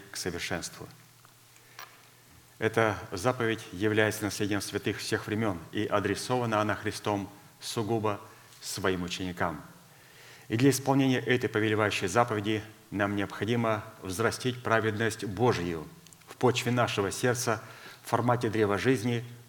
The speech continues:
двенадцать раз в году приносящего плод свой. И чтобы привести доказательство, что мы взрастили в едеме нашего сердца древо жизни, мы стали рассматривать плод древа жизни в двенадцати месяцах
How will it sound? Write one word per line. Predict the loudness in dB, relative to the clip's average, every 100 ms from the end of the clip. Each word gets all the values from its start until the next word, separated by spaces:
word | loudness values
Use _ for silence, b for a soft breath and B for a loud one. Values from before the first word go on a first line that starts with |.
| -12
двенадцать | -2 0 2 0 0
раз | 0 0
в | 0
году | 0 0
приносящего | 0 -2 -2 0 -2 -2 -2 0 0 -2 -10 -6
плод | -4 -4 -6 -12
свой. | -8 -2 -2 -4 -10 -20 -20 -20 -20 -20 -20 B B B B
И | -2
чтобы | 0 4 2
привести | 2 0 0 0
доказательство, | 2 2 2 2 0 -2 -2
что | -2 -2
мы | 0
взрастили | 2 0 0 0 -2 0 0 -2 -6
в | -2
едеме | 0 2 2 2
нашего | 0 0 -2 -2
сердца | 0 0 2 0 0 B B B
древо | -2 2 4 4
жизни, | 4 4 0 -2 B B B B
мы | -4
стали | 0 4 4
рассматривать | 4 2 2 2 2 0
плод | -2 2 2 2 -4
древа | 2 2 4
жизни | 2 2 2 0 -2 B B
в | -6 -2
двенадцати | 2 6 6 4 -2 -4 -4 -4
месяцах | -2 0 0 -2 0 0